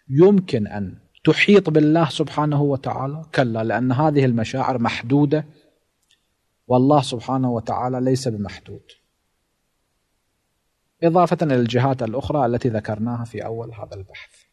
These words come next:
"ولا تحجبه الحجب". الله سبحانه وتعالى هل بيننا وبينه حجاب؟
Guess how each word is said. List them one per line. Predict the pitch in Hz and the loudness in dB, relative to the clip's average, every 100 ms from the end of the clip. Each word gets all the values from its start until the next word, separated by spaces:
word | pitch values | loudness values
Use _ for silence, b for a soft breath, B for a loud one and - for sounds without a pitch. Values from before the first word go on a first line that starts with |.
| _ _ _ _ _ _ _ _ b b b b - | _ _ _ _ _ _ _ _ b b b b -2
"ولا | 131 135 165 202 185 | 2 4 4 2 0
تحجبه | - 147 - 131 127 190 196 196 185 185 | 0 -4 -4 -4 2 4 4 2 4 4
الحجب". | 123 120 143 135 131 110 - - _ _ _ _ _ _ _ _ _ _ _ _ _ _ _ _ _ _ B B B B B B B B B _ _ - - | 2 2 0 0 0 -2 -8 -20 _ _ _ _ _ _ _ _ _ _ _ _ _ _ _ _ _ _ B B B B B B B B B _ _ -12 -2
الله | 143 175 202 | 2 4 4
سبحانه | - 170 - 196 185 | 0 -6 0 2 4
وتعالى | 156 139 135 104 123 120 107 110 - _ _ _ _ _ - | 4 2 2 0 0 -2 -4 -8 -16 _ _ _ _ _ -6
هل | - 208 | 2 2
بيننا | 165 196 202 190 180 | 6 6 6 4 4
وبينه | 165 151 165 170 165 165 | 4 4 2 4 2 2
حجاب؟ | - 143 160 156 | 0 2 2 2